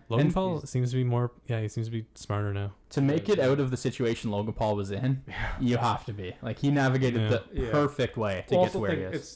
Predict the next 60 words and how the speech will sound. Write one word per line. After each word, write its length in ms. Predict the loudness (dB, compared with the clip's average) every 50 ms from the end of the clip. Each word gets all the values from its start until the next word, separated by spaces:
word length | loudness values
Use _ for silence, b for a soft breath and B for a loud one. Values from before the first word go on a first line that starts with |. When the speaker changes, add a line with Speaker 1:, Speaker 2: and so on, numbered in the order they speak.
| -20 _ -16
Speaker 3:
time, 400 | -10 -8 -6 -6 -6 -8 -10 -10
man. 140 | -12 -12
It's 160 | -12 -12 -10 -10
been 100 | -10 -8
five 300 | -6 -4 -4 -4 -4 -4
years 260 | -6 -8 -8 -8 -6
now 140 | -6 -4 -4
Speaker 2:
Yeah. 60 | -2
Speaker 3:
since 240 | -2 -2 -4 -4 -4
that. 280 | -4 -4 -4 -4 -6
It's 160 | -8 -12 -14 -16
time 300 | -14 -10 -8 -8 -6 -4
Speaker 1:
It's 80 | -4 -4
Speaker 3:
heals 140 | -4 -6 -8
all 220 | -8 -8 -8 -6 -4
Speaker 2:
But 80 | -4 -2
it's 80 | 0
Speaker 3:
type 60 | 2 2
Speaker 2:
also 60 | 2 2
Speaker 3:
thing. 40 |
Speaker 2:
something 300 | 0 0 0 0 0 0 0
people 220 | 0 0 0 0
Speaker 1:
Yeah. 60 | 0
Speaker 2:
won't 140 | 0 0 -2
forget. 360 | -2 -4 -4 -4 -4 -4 -6 -8 -16 -20 -20 _ -20 _ _
Speaker 3:
Yeah, 200 | -2 2 2 2
but 140 | 2 0 -4
people 260 | -6 -6 -6 -4 -4
aren't 240 | -4 -4 -6 -8 -8 -10
really 160 | -10 -10 -10
talking 360 | -8 -8 -8 -8 -8 -8 -10
about 120 | -10 -10 -10
it 40 | -12
anymore. 160 | -10 -8 -6 -6
Speaker 2:
Yeah, 80 | -6 -6
Speaker 3:
People 160 | -4 -4 -4
Speaker 2:
because 180 | -2 -2 -2
Speaker 3:
actually 220 | -2 -4 -6 -10 -10
like 180 | -8 -8 -10 -10
him 100 | -12 -12
now. 140 | -4 0 2
Speaker 1:
Well, 100 | 2 4
that's 200 | 4 4 2 2
Speaker 2:
Yeah. 40 | 2
Speaker 1:
something 380 | 0 0 0 0 0 0 2
that, 180 | 2 0 0 0
like, 340 | 0 0 0 -2 -2 -6 -14 _ _ _ _ _ _ _ _ -12
of 140 | -12 -12 -8
course 320 | -2 0 0 0 0 -2
he 80 | -2 0
got 160 | 0 -2 -2
canceled. 340 | -4 -4 -4 -2 -2 0 0 0
That's 60 | 0
something 240 | 0 2 2 2 2
you 140 | 2 0
can 480 | -2 -4 -6 -4 -2 -2 0 0 -2 -4
come 260 | -4 -4 -4 -4 -2
back 280 | -2 -4 -4 -4 -6 -8
from, 320 | -6 -4 -2 -2 0 0
though. 260 | 0 0 0 0 -2